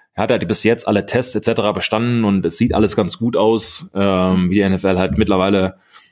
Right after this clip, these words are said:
vonstatten geht, musst du halt von einem Independent, Independent, also von einem unabhängigen Beobachter, von einem Neurologen, ähm,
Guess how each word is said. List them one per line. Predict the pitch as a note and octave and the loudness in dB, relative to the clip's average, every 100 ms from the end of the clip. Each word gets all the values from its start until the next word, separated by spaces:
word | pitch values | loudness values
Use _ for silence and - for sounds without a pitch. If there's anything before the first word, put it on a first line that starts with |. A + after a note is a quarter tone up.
| _ | _
vonstatten | - - G#2 A2 | -8 -4 -2 0
geht, | G2+ G#2 | 0 2
musst | G#2 | 0
du | G#2+ | 0
halt | F#2 | 0
von | G2 | -2
einem | D#2 F2 - | 0 -2 0
Independent, | D3 E3+ D3 - B2 A#2+ A2+ A2 - | 2 2 0 -2 0 2 2 0 -2
Independent, | - C#3+ B2+ G#2+ G#2+ F#2 | 0 0 0 0 0 2
also | F2 F2 | 0 -2
von | F#2 | -2
einem | F2 | -2
unabhängigen | F2+ D#3 C#3+ F#2+ A2 A2+ G2+ G2+ | 0 2 2 0 -2 0 2 2
Beobachter, | F#2 - B2 G2 - F#2+ G2 | 2 0 0 0 -2 -2 -2
von | F#2 | 0
einem | F#2 F#2 F#2 F#2 | 0 0 0 2
Neurologen, | G2+ G2+ F#2+ G#2+ F#2 F#2 _ - - _ | 0 2 2 2 0 -4 _ -20 -20 _
ähm, | F#2+ F#2+ F2+ E2 D#2+ E2 E2 | -2 0 0 0 0 -2 -2